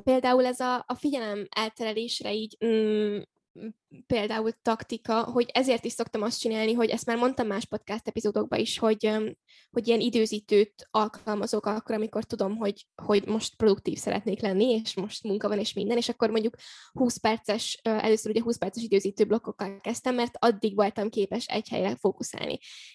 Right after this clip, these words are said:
Öm, és, ö, és ezt utána ugye lehet egyre nagyobb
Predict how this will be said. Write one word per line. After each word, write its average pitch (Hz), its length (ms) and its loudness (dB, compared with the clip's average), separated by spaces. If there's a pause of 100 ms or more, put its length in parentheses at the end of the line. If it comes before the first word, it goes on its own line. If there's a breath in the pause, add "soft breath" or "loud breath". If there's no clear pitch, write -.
(100)
Öm, 220 680 2
és, 233 440 0
ö, 240 140 6
és 240 200 0
ezt - 240 2
utána 247 360 4
ugye 254 180 6
lehet 269 500 0 (180)
egyre 226 520 0
nagyobb 214 380 0